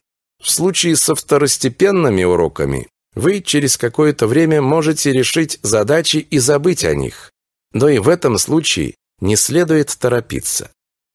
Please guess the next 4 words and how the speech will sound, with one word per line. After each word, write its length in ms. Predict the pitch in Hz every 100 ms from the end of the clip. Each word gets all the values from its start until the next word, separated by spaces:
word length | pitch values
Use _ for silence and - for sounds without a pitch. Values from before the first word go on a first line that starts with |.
| -
Для 240 | 87 131
результата 800 | 135 104 110 - 151 160 69 - _ _ _
понадобится 680 | 82 104 123 123 127 - 113
время. 440 | 117 143 78 55